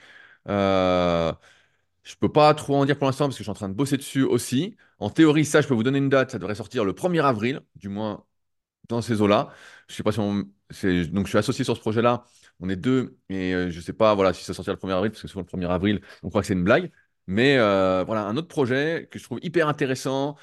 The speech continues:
euh, dans ma quête toujours de curiosité, d'en savoir plus, tout ça. Vraiment, je suis, euh, je suis assez, euh, comme on dit, hypé, c'est, <laughs> c'est le mot à la mode, par ce projet-là, ça intéressera pas tout le monde, mais ceux qui sont vraiment dans le sport et qui veulent en savoir plus, tout ça, qui sont en quête, euh, de réponses à leurs questions,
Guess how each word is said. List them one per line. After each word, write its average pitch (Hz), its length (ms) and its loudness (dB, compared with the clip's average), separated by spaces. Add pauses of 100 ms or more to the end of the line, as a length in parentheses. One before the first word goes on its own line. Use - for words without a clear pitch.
(360)
euh, 92 480 -2 (400)
dans 92 160 -2
ma 117 140 2
quête 139 380 -2
toujours 123 200 -4
de 110 80 -2
curiosité, 127 460 2
d'en 110 120 2
savoir 117 240 -2
plus, - 160 -8
tout 117 100 -10
ça. 156 260 -4 (840)
Vraiment, 107 360 -4
je - 80 -10
suis, 101 220 -2
euh, 87 240 2 (600)
je - 60 -20
suis 107 100 2
assez, 117 300 2
euh, 107 40 0
comme 104 160 -4
on 104 40 -4
dit, 107 180 -4
hypé, 135 460 0
c'est, 82 220 -8
<laughs> - 0 -
c'est 95 60 -10 (260)
le 107 80 -8
mot 101 60 -6
à - 40 -4
la 101 40 -4
mode, 143 140 -6 (200)
par 110 120 0
ce 131 80 4
projet-là, 120 440 4 (520)
ça - 160 0
intéressera 110 260 2
pas 160 100 4
tout 143 80 -6
le 143 60 2
monde, 190 100 2
mais 120 80 4
ceux 165 140 2
qui 127 100 -8
sont 120 100 -4
vraiment 156 180 0
dans 156 100 0
le 139 60 2
sport 151 400 0
et 104 80 -4
qui 127 120 -8
veulent 151 80 -2
en 143 40 -4
savoir 143 280 -4
plus, 143 300 -4
tout 131 100 -6
ça, 139 280 0
qui - 120 -16
sont 117 80 -6
en 107 80 -4
quête, 139 360 -2
euh, 107 180 0
de 98 80 -4
réponses 120 260 -6
à 120 40 -4
leurs 117 100 -6
questions, 139 380 -2